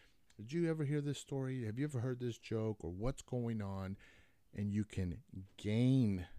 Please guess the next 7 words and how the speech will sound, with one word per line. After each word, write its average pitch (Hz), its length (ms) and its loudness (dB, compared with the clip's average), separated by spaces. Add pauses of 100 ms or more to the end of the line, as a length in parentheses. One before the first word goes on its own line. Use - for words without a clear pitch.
(120)
the 98 140 -6
conversation 85 760 -4
again, 87 400 -8 (340)
and 85 160 0
that 90 220 0
is 90 280 -4
key. 101 440 -4